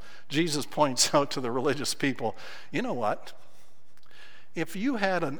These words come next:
animal and it fell into a ditch and hurt itself on the Sabbath, what would you do?"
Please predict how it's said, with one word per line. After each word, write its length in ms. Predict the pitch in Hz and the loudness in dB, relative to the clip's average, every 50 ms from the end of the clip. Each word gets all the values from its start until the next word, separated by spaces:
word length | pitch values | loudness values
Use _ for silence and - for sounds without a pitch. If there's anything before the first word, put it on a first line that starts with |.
| - - | -2 -2
animal 540 | 143 123 113 101 98 85 82 87 92 - - - - - - - - - - - - - - - - - - - - 170 | 0 0 0 0 -2 -2 -4 -4 -6 -4 -6 -6 -6 -6 -6 -6 -6 -6 -6 -6 -6 -6 -6 -6 -6 -6 -6 -4 2 2
and 100 | 151 156 | 2 2
it 100 | 151 - | 2 -2
fell 400 | - - - 185 175 190 190 196 | -4 -2 0 2 4 4 4 2
into 320 | 202 202 - - 202 202 | 2 0 0 0 2 2
a 60 | 180 | 2
ditch 640 | 127 101 - - 113 87 92 - - - - - - - - - - | 2 0 -4 -2 -2 -2 -4 -4 -4 -4 -4 -4 -6 -6 -6 -6 -2
and 160 | - 117 110 110 | -2 -2 0 0
hurt 240 | 117 175 185 180 | 2 4 4 4
itself 500 | 139 110 - - - 139 120 120 113 - | 4 2 0 0 0 2 0 0 0 -2
on 80 | 147 123 | -4 -2
the 100 | 123 110 | 0 0
Sabbath, 560 | - - 147 135 127 104 98 98 107 - - - - - - - | 0 0 0 0 -2 -2 -2 -4 -6 -6 -6 -6 -6 -6 -6 -6
what 260 | - 113 113 117 - - | -6 -4 -4 -2 -2 -2
would 180 | 131 135 131 | -4 -4 -4
you 140 | 151 156 156 | -4 -4 -6
do?" 240 | 156 226 254 208 | -4 -6 -6 -6